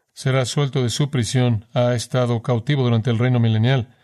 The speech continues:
y saldrá a engañar a las naciones que están en los cuatro ángulos de la tierra, a Gog y a Magog, a fin de reunirlos para la batalla. Una guerra más al final del reino milenial,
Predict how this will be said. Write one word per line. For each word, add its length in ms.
y 80
saldrá 280
a 20
engañar 320
a 60
las 120
naciones 340
que 80
están 240
en 80
los 140
cuatro 280
ángulos 280
de 60
la 120
tierra, 360
a 60
Gog 320
y 60
a 40
Magog, 440
a 120
fin 180
de 80
reunirlos 380
para 140
la 100
batalla. 560
Una 580
guerra 280
más 320
al 80
final 340
del 100
reino 200
milenial, 540